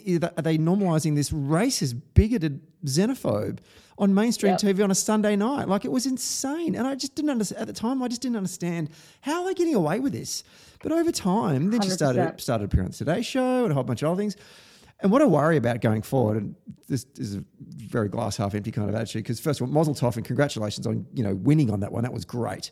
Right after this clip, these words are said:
Speaker 2: Thank you.
Speaker 1: But, uh, I just worry that the, the networks will forgive and forget. And then maybe three or four years
Speaker 2: Mm.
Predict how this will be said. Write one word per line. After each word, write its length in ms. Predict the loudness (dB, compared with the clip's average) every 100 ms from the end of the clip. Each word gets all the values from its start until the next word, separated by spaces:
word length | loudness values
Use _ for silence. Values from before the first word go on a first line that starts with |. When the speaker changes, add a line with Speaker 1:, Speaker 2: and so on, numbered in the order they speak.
| -6
Speaker 2:
Thank 280 | 2 2 2
you. 160 | -2 -2 -8 _ 6
Speaker 1:
But, 320 | 6 6 -4 _ -2
uh, 260 | 0 0 0
I 100 | -2
just 140 | -2
worry 240 | 0 2 2
that 200 | 0 0
the, 300 | 0 2 2
the 100 | 2
networks 380 | 2 0 -2 -2
will 140 | -6
forgive 400 | -6 -8 -2 0
and 80 | 0
forget. 360 | -2 -4 -6 -6 -2
And 100 | 0
then 100 | 0
maybe 200 | 0 -2
three 180 | 0
or 40 | 0
four 80 | 2
years 120 |
Speaker 2:
Mm. 40 | 4